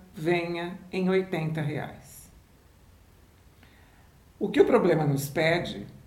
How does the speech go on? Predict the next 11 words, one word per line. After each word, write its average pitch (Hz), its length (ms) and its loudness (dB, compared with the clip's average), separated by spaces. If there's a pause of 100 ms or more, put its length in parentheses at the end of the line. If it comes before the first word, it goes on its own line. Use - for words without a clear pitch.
(200)
é 156 60 2
o 175 80 4
percentual 202 680 4
da 151 100 2
redução 180 640 0 (120)
com 196 200 4
gastos 156 800 2
para - 800 4 (200)
ligações 196 1080 4 (320)
para 233 240 8
celulares. - 1040 0